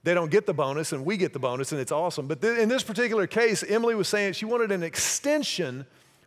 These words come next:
on the time to complete her bonus for the month of September. And I talked to Julie about it. I, I prayed about it and thought about it, and I decided,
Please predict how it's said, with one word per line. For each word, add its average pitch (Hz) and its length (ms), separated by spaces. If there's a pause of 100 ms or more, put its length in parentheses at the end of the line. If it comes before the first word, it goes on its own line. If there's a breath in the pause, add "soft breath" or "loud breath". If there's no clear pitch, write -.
(120)
on 196 180
the 170 80
time 180 760 (260 loud breath)
to 202 100
complete 214 440
her 202 120
bonus 175 480
for 190 460 (220 loud breath)
the 180 80
month 175 220
of 175 80
September. 220 520 (2250 soft breath)
And 180 340 (680)
I 196 100
talked 240 240
to 220 60
Julie 180 360
about 165 320
it. 202 80
I, 185 260
I 202 40 (280)
prayed 170 260
about 165 260
it - 20
and 151 120
thought 156 200
about 160 260
it, 214 140
and 156 80
I 175 100
decided, 175 480